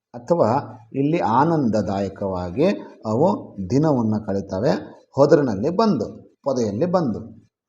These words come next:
ನಂತರ ಇಟ್ಟ ಮೊಟ್ಟೆಯ ನೊಡೆದು ಹಿಗ್ಗುತ್ತಿವೆಗಳ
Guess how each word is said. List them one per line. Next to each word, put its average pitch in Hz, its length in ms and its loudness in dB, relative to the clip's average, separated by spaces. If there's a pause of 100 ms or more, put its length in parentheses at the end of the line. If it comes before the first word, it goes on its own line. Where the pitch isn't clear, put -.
(520)
ನಂತರ 277 400 2 (1300)
ಇಟ್ಟ 214 360 0
ಮೊಟ್ಟೆಯ 160 680 4
ನೊಡೆದು 135 400 2
ಹಿಗ್ಗುತ್ತಿವೆಗಳ 127 840 2